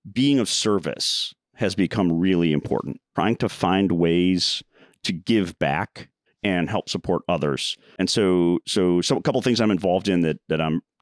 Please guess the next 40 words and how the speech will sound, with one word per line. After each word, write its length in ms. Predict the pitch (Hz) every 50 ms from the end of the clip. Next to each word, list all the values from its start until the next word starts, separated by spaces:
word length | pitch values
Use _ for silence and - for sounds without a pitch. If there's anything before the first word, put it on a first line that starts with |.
| _ - -
you 100 | 92 82
know, 140 | 78 76
kind 200 | - - 101 85
of 200 | 80 71 - - - -
honored 380 | 90 95 98 92 87 87 82
and 100 | 78 73
humbled 320 | - 110 104 98 90 87 78
to 80 | 80
be 80 | 76 82
a 60 | 78
part 280 | - - 95 87 80 80
of. 240 | 76 76 76 - _ _ - - - _ -
Uh, 140 | - 78 82
one 160 | 95 113 107
of 60 | 101
them 80 | 98 95
is 60 | 85
the 60 | 90
Special 320 | - - 107 87 - 107 95
Operations 520 | 80 78 - 92 82 78 - 87 76 -
Association 640 | 85 - - 87 82 78 - - 80 73 - - 85
of 80 | 69 -
America, 460 | 82 78 73 62 60 - - - _ _ _ _ _ -
S 180 | 78 73 - -
O 120 | 87 78 71
A 40 | 69
A. 360 | 67 64 55 50 - - _ _ _ _ _ _ _ -
Not 180 | - 101 107 -
because 160 | 123 101 101
I'm 80 | 117 110
a 40 | -
special 320 | - 101 90 - - 85
operator, 500 | 78 82 - 92 92 98 98 104 117 - _ -
but 100 | 90 -
because 160 | 90 - 90
I'm 80 | 85
so 140 | 80 - 104
grateful, 560 | 82 - 95 92 - - - 80 76 76 - _ _ _ _ _ _ _ -
uh, 300 | 85 85 85 78 71 71
for 580 | - - - 110 98 85 78 78 73 69 69